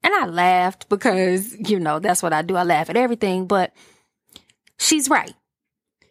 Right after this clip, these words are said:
Way back when, we were always influenced that you were born, you go to school, you go to college, you get this corporate job,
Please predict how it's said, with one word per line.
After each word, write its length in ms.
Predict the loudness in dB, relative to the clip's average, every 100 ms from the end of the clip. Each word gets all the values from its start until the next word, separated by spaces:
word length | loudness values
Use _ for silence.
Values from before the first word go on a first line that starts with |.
| _ _ _ _ _ _ _ _ _
Way 280 | -2 2 2
back 280 | 2 0 -2
when, 560 | -2 0 2 2 0
we 140 | 0 0
were 180 | 2 2
always 500 | 2 2 2 0 0 -2
influenced 760 | -2 -2 -2 -2 -2 -6 -6
that 400 | -2 0 0 -4 _ _ _ _ _ _ _ _ _
you 260 | -4 0
were 120 | 0 -2
born, 580 | 0 2 4 2 0 -2
you 100 | 0
go 160 | 0
to 80 | 0
school, 540 | -2 0 0 2 2
you 120 | 2 0
go 160 | -2
to 100 | -4 -4
college, 520 | 0 0 0 -4 -4
you 60 | -4
get 260 | -2 -2
this 320 | -2 -2 -4 -10 -16 _ _ _
corporate 420 | -2 0 0 -2 0
job, 560 | 0 2 4 2 0